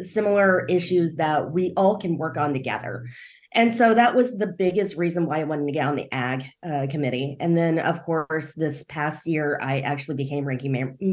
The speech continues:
ranking member on ag as well. So, um, a lot of my decisions, I mean, I, I, I tend to focus, if you look at <laughs> the policies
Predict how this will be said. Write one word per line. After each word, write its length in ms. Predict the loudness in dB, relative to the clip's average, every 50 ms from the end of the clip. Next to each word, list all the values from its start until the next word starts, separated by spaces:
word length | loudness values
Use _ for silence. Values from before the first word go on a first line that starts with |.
| -2 0
ranking 300 | -2 -2 0 0 -2 0
member 460 | 2 2 2 2 2 0 0 -2 -4
on 160 | -4 -4 -2
ag 220 | -2 -4 -4 -4 -6
as 100 | -8 -6
well. 320 | -6 -6 -6 -6 -10 -12 _ _ -20 _ _ _ _ _
So, 480 | -2 2 4 6 8 8 8 8 8 6
um, 340 | 6 6 6 6 4 2 0
a 80 | 0 0
lot 240 | 2 2 2 2 2
of 100 | 0 -2 -2
my 100 | -2 -2
decisions, 600 | 0 0 -2 -4 -4 -6 -4 -2 -4 -2 -2 -2
I 100 | 0 0
mean, 180 | 0 0 -2 -2
I, 340 | -2 0 0 0 -2 -2 -4 -10 _ _ _ _ _ 2
I, 160 | 2 2 4
I 80 | 2 0
tend 260 | 2 2 2 2 2
to 40 | 2
focus, 540 | 2 2 2 2 2 2 2 0 0 0 -2
if 120 | -4 -2
you 160 | 0 0 2 4
look 200 | 4 4 4 4
at 100 | 2 2 0 -4 -8
<laughs> 100 | -6 -4
the 240 | 2 4 4 4 4
policies 640 | 4 4 4 4 2 0 0 -2 -2 -2 -4 -6